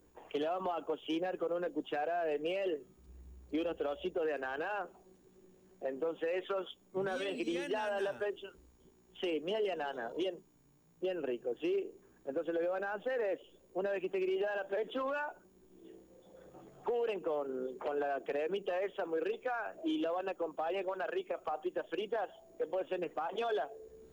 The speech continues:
Speaker 1: ¿sí?
Speaker 2: Le hago una
Speaker 1: Con
Speaker 2: pregunta, la
Speaker 1: salchicha española.
Speaker 2: salsa, la salsa que usted acaba de marcar de miel y ananá, ¿cómo se prepara? ¿Es la miel sola con una roja de ananá o se hierve, se cocina, se calienta?
Speaker 1: No, no, no, no, no. Si,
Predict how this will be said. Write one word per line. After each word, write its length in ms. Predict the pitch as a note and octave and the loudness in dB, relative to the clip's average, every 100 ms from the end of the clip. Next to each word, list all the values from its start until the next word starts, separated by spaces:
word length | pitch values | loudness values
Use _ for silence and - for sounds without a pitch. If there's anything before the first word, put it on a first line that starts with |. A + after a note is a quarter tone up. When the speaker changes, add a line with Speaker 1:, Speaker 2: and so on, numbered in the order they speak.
| - | 0
Speaker 1:
¿sí? 260 | G3 G#3+ - - | 2 2 -2 -4
Speaker 2:
Le 60 | F4 | -2
hago 120 | E4+ | 0
una 100 | C#4+ | 0
Speaker 1:
Con 80 | A3+ | 0
Speaker 2:
pregunta, 440 | A#3 A3+ F#3+ G3+ | 0 2 0 0
la 60 | - | -2
Speaker 1:
salchicha 60 | F#3 G3+ | -2 -4
española. 40 | - | -4
Speaker 2:
salsa, 200 | C4+ G#3+ | -6 -4
la 100 | A#3 | -6
salsa 340 | - D#4+ C4+ | -4 -4 -2
que 60 | G#3 | -4
usted 180 | F3+ A3+ | -2 -2
acaba 160 | G#3+ | 0
de 80 | G#3+ | 0
marcar 460 | F#3 E3 D3 G3+ G#3 | 0 -2 -2 -4 -2
de 140 | F3 | -2
miel 280 | E3 F#3 G3+ | -2 -2 0
y 40 | F#3 | -2
ananá, 340 | E3 D3+ C#3+ | -2 -4 -6
¿cómo 280 | - A3+ A3 | -6 -4 -4
se 160 | - D3+ | -4 -2
prepara? 460 | D#3+ C#3+ C#3+ C#3+ | -2 -2 -2 -2
¿Es 340 | F#3 F#3 - - | -2 -4 -6 -6
la 240 | C#3+ D3 | -4 -2
miel 200 | F3+ G3+ | -2 -4
sola 340 | - A3+ A#3 G3 | -2 -2 0 -2
con 220 | E3 D3+ | -4 -4
una 420 | D3+ D3+ E3+ F3 | -4 -4 -2 -2
roja 280 | D#3+ F3 E3+ | -2 -2 -4
de 60 | |
ananá 500 | C#3+ C#3 A3 C#4 B3 | -4 -4 -4 -2 -2
o 220 | A3 F#3 D#3+ | -2 -2 -4
se 160 | D3+ D3+ | -4 -2
hierve, 480 | G3 A3 A3 G3+ | 0 0 -2 -2
se 120 | - B2+ | -2 -4
cocina, 560 | C#3+ C#3+ G3 G#3 G3 | -2 -4 -4 -4 -4
se 140 | - C3 | -6 -6
calienta? 340 | C#3+ E3 D#3+ | -4 -2 0
Speaker 1:
No, 280 | F3 F3 E3+ | 0 0 0
no, 160 | F3 E3+ | 0 0
no, 120 | E3+ | 0
no, 100 | D#3+ | 0
no. 160 | C3 B2 - - - - - - | -2 -4 -20 -20 -20 -20 -20 -20
Si, 60 | - | -4